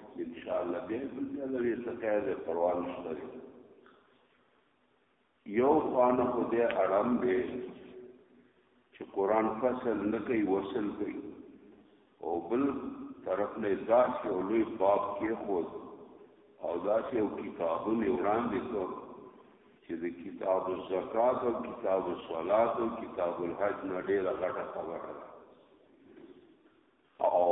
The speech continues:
هیڅ پته نه لګېږي چې دا څنګه پر رسالت باندې دلالت کوي او د شبهات کوي.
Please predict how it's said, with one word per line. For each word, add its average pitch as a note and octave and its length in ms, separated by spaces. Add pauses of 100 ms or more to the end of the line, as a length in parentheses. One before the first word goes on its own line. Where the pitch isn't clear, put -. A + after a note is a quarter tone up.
(140)
هیڅ D3+ 320 (180)
پته C#3 400
نه A#2+ 280
لګېږي G#2+ 760
چې - 140 (100)
دا F#3+ 120 (140)
څنګه C3 440 (1000)
پر F#2+ 180
رسالت F#2+ 600
باندې F#2+ 500
دلالت F#2 560
کوي B2 240
او G#2+ 120
د - 340
شبهات E2 640
کوي. D#2 280